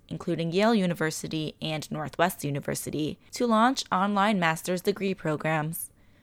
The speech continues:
Shares in two U leaped fifteen percent on the day of Sachem's position. The activist's exact holding is unknown, but sources said Sachem will use its stake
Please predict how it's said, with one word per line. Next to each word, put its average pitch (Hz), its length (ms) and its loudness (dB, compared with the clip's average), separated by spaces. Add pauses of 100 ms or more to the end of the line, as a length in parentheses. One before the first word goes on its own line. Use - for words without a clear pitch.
Shares 254 400 6
in 240 100 2
two 214 260 2
U 202 300 2
leaped 190 360 -4
fifteen 220 520 -2
percent 190 680 -2 (120)
on 190 120 4
the 185 80 4
day 175 200 6
of 160 80 2
Sachem's 156 460 0
position. 190 600 -2 (220)
The 220 120 2
activist's 180 560 2
exact 175 460 2
holding 151 360 -2
is 143 100 -4
unknown, 151 600 -4 (120)
but - 160 -2
sources 208 460 4
said 214 280 2
Sachem 233 460 0
will 240 100 2
use 202 300 0
its 214 180 -4
stake 202 540 0